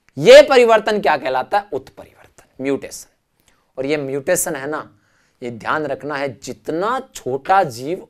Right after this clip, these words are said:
उतना ज्यादा जल्दी, छोटा होता है वो खोटा होता है, पता होगा आपको, तो जितना छोटा जीव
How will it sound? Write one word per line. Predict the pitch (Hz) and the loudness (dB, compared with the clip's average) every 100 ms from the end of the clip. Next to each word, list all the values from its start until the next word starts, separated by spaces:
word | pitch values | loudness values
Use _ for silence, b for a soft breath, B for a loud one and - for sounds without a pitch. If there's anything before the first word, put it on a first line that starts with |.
| 147 | -14
उतना | - 143 165 156 | -12 -8 -6 -6
ज्यादा | 107 123 120 143 147 | -8 -6 -6 -4 -4
जल्दी, | 120 110 92 - _ _ _ _ _ _ _ _ | -6 -10 -12 -18 _ _ _ _ _ _ _ _
छोटा | - 117 | -10 -2
होता | 151 151 | -2 0
है | 165 | -2
वो | 156 | -4
खोटा | - 120 131 | -8 -6 -6
होता | 107 107 | -6 -10
है, | 104 | -14
पता | 127 156 | -6 -4
होगा | 143 127 | -2 -4
आपको, | 110 - _ _ _ _ _ _ | -12 -20 _ _ _ _ _ _
तो | 175 | -10
जितना | 127 160 - 247 262 | -4 -2 2 4 4
छोटा | - 170 175 | 2 4 6
जीव | 180 185 262 277 | 6 6 2 2